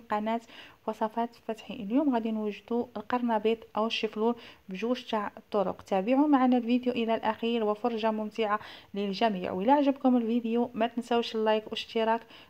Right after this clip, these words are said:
وتفعيل الجرس باش يوصلكم كل جديد. وإلا عجبكم الفيديو ما تنسوش تكتبوها لنا في التعليق. بسم الله على بركة الله، نبدأ في طريقة التحضير. أول حاجة هي المقادير. عندنا حبة من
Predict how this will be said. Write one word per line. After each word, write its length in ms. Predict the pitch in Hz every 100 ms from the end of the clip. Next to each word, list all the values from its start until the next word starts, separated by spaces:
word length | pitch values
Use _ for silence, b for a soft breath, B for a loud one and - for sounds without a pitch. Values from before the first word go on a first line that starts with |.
| B
وتفعيل 420 | 269 269 262 220 226
الجرس 400 | 220 214 214 -
باش 260 | 196 226 220
يوصلكم 560 | 220 214 - 208 202 -
كل 380 | 220 208 196 185
جديد. 380 | 190 220 202 185 b b b
وإلا 140 | 190 277
عجبكم 400 | 294 254 - 226
الفيديو 440 | 208 226 220 220 208
ما 140 | 220
تنسوش 400 | 226 226 214 -
تكتبوها 400 | 214 208 208 208
لنا 280 | 208 202 196 B B B
في 260 | - 214
التعليق. 600 | - - 202 185 175 180
بسم 260 | 208 269 285
الله 200 | 285 262
على 280 | 254 233 233
بركة 460 | 226 233 226 -
الله، 280 | 208 214 208
نبدأ 380 | 214 240 214 226 B B B
في 280 | - 254 -
طريقة 340 | 220 214 240 214
التحضير. 540 | 214 - 196 208 208 -
أول 240 | 240 254
حاجة 380 | - 220 226 214
هي 340 | 202 214 208 -
المقادير. 600 | 196 208 202 185 196 247 - B B _ 214
عندنا 340 | 214 262 254
حبة 500 | - 262 262 226 214 208
من 280 | 208 226